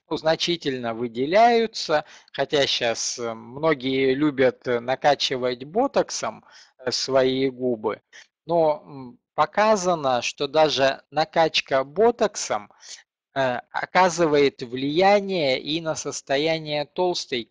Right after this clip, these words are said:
кишки. Так что я бы вам это не советовал делать. Э, выраженная, э, толстая,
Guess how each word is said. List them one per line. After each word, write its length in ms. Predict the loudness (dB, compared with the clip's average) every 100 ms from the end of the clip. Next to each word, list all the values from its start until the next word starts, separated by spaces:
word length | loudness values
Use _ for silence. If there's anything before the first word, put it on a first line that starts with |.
| -10
кишки. 520 | -6 -6 -6 -14 -14 -16 -20 -20 _
Так 180 | -8 -6
что 260 | -6 -4 0
я 200 | 2 2
бы 180 | 0
вам 300 | 4 4 4
это 300 | 0 -2 -4
не 200 | -4 -10
советовал 840 | -6 -2 2 2 0 -4 -6 -6 -8 _ _
делать. 440 | -6 -4 -4 -8 -14 _ _ _ _ _ _ _ _ _ _ _ -4
Э, 280 | 0 0 -2
выраженная, 1080 | 2 4 4 2 0 -4 -2 0 0 -2 -8 -20 _ _ _
э, 320 | 0 0 0 -4 _
толстая, 840 | 0 0 0 -2 2 4 4 2